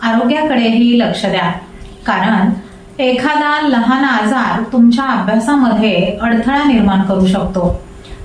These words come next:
या आठवड्यात तुम्हाला काही महत्त्वाच्या निर्णयांमुळे मानसिक ताण जाणवू शकतो. शांत राहण्याचा प्रयत्न करा. तर हे होते येणाऱ्या आठवड्याचे मेष ते मीन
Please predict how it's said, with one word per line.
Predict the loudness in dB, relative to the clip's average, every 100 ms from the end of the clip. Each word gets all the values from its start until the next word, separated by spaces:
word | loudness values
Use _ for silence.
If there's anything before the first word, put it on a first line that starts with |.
| 0
या | 2
आठवड्यात | 2 0 0 0 0 0 -2
तुम्हाला | 0 2 2 2 -2 -4 -8 -18 -18 -4
काही | -2 0 0
महत्त्वाच्या | 2 2 2 0 0 0 0 0
निर्णयांमुळे | 2 2 2 2 2 2 2 0 0 -4 -12 -10 0
मानसिक | 0 2 0 0 -2 -4
ताण | -6 -4 2 4 4
जाणवू | 4 4 4
शकतो. | 4 0 -4 -4 -4 -10 -16 -14 -12 -8
शांत | -4 0 0 0
राहण्याचा | 0 0 2 2 0 0 -2 -4 -6 -10 -8
प्रयत्न | -2 0 2 0
करा. | 0 0 -4 -8 -18 -20 -18 -12 -12 -12 -20 -20 -20 -20 -20 -20 -20 -20 -20 -20 -20 -4
तर | -2 0 -2 -4 -10 -20 -20 -6
हे | -4 0
होते | 0 0 2 0 0 0
येणाऱ्या | 2 2 0
आठवड्याचे | 0 0 2 2 0 0 0 0
मेष | 4 4 4 0 -4
ते | -2
मीन | 2 4 4 2